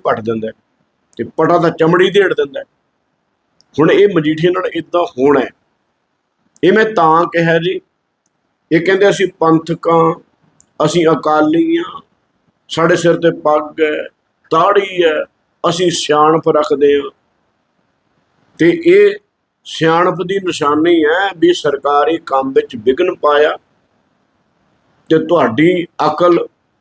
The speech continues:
ਪੱਠੇ ਚਰਨ ਗਈ, ਕੰਮ ਲਿਆ ਨਹੀਂ, ਦਾਲ ਵਿੱਚ ਕਾਲਾ ਸੀ, ਆਪਣੇ ਗੁਨਾਹ ਛੁਪਾਉਣ ਵਾਸਤੇ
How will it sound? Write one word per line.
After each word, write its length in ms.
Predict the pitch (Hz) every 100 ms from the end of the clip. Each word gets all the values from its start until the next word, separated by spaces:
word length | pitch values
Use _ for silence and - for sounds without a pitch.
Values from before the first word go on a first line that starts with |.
| _ _ _ _ _ -
ਪੱਠੇ 360 | 160 - 175
ਚਰਨ 420 | 170 170 165 170 160
ਗਈ, 240 | 165 165 _ _ _ _ _ _ _ _ _ _ _
ਕੰਮ 300 | 147 156 165
ਲਿਆ 400 | 160 151 143 147
ਨਹੀਂ, 240 | 156 170 - _ _ _ _ _ _ _ _ _ 107
ਦਾਲ 340 | 139 147 165
ਵਿੱਚ 200 | 170 - -
ਕਾਲਾ 380 | 147 147 156
ਸੀ, 320 | 160 170 170 - _ _ _ _ _ -
ਆਪਣੇ 400 | 143 - 139 170
ਗੁਨਾਹ 400 | 131 135 143 170
ਛੁਪਾਉਣ 480 | 180 - 131 143 160 160
ਵਾਸਤੇ 560 | 156 160 - 165 175